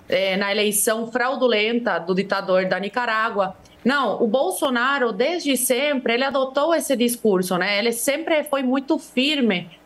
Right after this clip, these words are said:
contra a di-, as ditaduras ao redor do mundo, as ditaduras socialistas, principalmente aqui na América Latina. Não é a primeira vez que ele, eh, fala em ajudar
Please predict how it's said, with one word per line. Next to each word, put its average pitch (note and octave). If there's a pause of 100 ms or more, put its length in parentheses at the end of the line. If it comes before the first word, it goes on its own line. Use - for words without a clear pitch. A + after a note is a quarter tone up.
(200)
contra D4+
a G#3+
di-, B3+
as A3+
ditaduras B3
ao A3
redor A3+
do A#3
mundo, G#3+
as F#3+
ditaduras G3+
socialistas, A#3
principalmente B3 (240)
aqui A3
na B3
América A3+
Latina. F#3 (300)
Não A#3
é D#4
a E4+
primeira C#4
vez A#3+
que -
ele, B3+ (240)
eh, G#3+ (140)
fala B3+
em A3+
ajudar A#3+